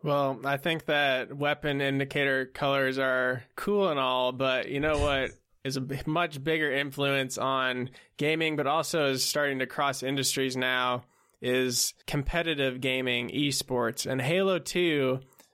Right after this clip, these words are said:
was at the very forefront of that new industry, billion dollar industry that is of today. In two thousand four, Halo two came out, first person shooter developed by Bungie Studios,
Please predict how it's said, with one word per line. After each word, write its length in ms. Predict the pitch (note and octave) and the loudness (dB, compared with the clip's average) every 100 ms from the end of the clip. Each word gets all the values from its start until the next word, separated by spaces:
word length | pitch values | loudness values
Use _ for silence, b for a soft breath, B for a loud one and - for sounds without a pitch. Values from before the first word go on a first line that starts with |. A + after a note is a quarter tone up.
| b | b
was 120 | C#3 | -2
at 160 | D3 A#2+ | 0 -2
the 80 | C3 | 0
very 320 | D3+ D#3 D3 | 2 2 0
forefront 800 | C#3+ D3 C#3 - C3+ C3 B2 - | 0 0 0 0 -2 0 -2 -2
of 220 | B2 B2 | -4 0
that 360 | B2+ B2+ A#2 - _ | 0 0 -2 -8 _
new 300 | C#3+ E3 D#3+ - | 0 2 0 0
industry, 640 | D3+ D3 C#3 - C#3 B2+ | 0 0 -2 -2 0 0
billion 440 | B2+ E3+ F3 D#3+ | 0 0 2 0
dollar 280 | D3+ C#3+ C#3 | 0 0 0
industry 580 | B2+ C3+ C3 - C#3 B2 | 0 0 -2 0 0 2
that 200 | B2 B2 | 2 2
is 300 | B2 A#2+ - - - | 0 0 -4 -6 -2
of 200 | B2+ B2+ | -4 -2
today. 520 | C#3 B2+ A#2+ A2+ B2 b b b b | -4 0 2 0 -4 b b b b
In 280 | C3+ C#3 C3+ | -2 0 0
two 120 | C3+ F3 | 0 2
thousand 280 | E3+ D#3 | 0 -2
four, 320 | C#3 F3 E3+ D3+ | -4 0 0 2
Halo 260 | D#3 D3+ | 2 0
two 220 | C#3+ D#3 D3+ | 0 -2 0
came 220 | D3 C#3 | 0 2
out, 360 | C#3 C3+ C3 - _ _ - | 2 2 -2 -6 _ _ -12
first 180 | - D3+ | -4 -2
person 300 | - C#3+ C#3 | 0 -2 -2
shooter 320 | C3 D3 C#3 | 0 0 0
developed 260 | C3 C3+ C3+ | 0 0 2
by 120 | C3 | 0
Bungie 360 | C3 C#3 C3+ C3+ | 0 -2 0 -2
Studios, 840 | - C#3 C3+ C3 B2+ B2+ B2 - | 0 0 2 2 2 0 0 -4